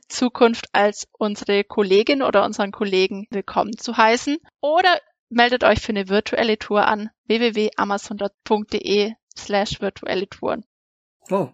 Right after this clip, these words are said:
Speaker 2: das war perfekt. Das war wirklich eine ganze Minute. Also Chapeau an dich. Also du kannst auf jeden Fall Amazon sehr gut in eine Minute pitchen.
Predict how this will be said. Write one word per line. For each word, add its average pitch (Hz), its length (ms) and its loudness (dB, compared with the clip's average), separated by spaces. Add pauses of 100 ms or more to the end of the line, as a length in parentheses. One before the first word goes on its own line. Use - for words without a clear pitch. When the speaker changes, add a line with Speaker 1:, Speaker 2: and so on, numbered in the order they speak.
(120)
Speaker 2:
das - 320 -4
war 117 220 4
perfekt. - 500 -4
Das - 160 -10
war 110 260 0
wirklich 190 320 0
eine 117 240 2
ganze - 360 -2
Minute. 123 500 2
Also 127 180 0
Chapeau 127 300 0
an 110 220 -2
dich. - 320 0
Also 120 160 0
du 120 80 -4
kannst - 420 -2
auf 120 140 0
jeden 156 160 6
Fall 156 260 0
Amazon 131 460 0
sehr 127 180 4
gut 127 220 0
in 117 100 0
eine 135 180 4
Minute 127 280 4
pitchen. - 500 -2